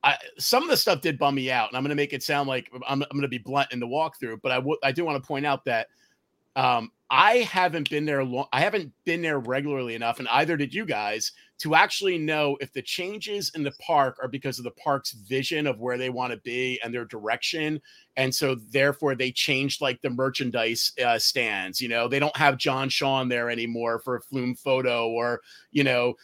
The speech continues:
they don't have t-shirt barn, airbrush barns anymore. All that stuff is kinda gone. And I don't know if that's because it's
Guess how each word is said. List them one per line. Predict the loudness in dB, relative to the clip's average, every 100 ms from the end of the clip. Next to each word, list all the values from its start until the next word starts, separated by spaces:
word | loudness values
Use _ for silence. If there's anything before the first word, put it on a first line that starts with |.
| _
they | 4
don't | 4
have | 4
t-shirt | 0 0 2 2 2
barn, | 2 4 4 4
airbrush | 2 4 2 0
barns | -2 -2 -2
anymore. | -2 -2 -2 2
All | 4
that | 4
stuff | 2 -4
is | -4
kinda | -2 -2
gone. | 0 2 2 0 -2
And | 2
I | 2
don't | 4
know | 2
if | 2
that's | -2
because | -4 -4 -2 -2 -4 -10 _ _ -8
it's | -6 -6